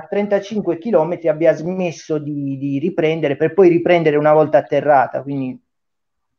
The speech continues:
boh, non, non lo so, non ho idea, forse temperature alte, non,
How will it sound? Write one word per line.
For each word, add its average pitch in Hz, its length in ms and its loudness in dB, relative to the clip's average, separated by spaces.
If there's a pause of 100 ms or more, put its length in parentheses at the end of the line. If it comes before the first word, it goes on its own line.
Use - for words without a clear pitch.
(140)
boh, - 760 -10
non, 165 400 -8
non 170 160 -2
lo 190 100 4
so, 160 220 0
non 131 180 2
ho 147 80 0
idea, 147 240 0
forse 165 380 -2
temperature 143 800 4
alte, 123 480 4
non, 135 200 -4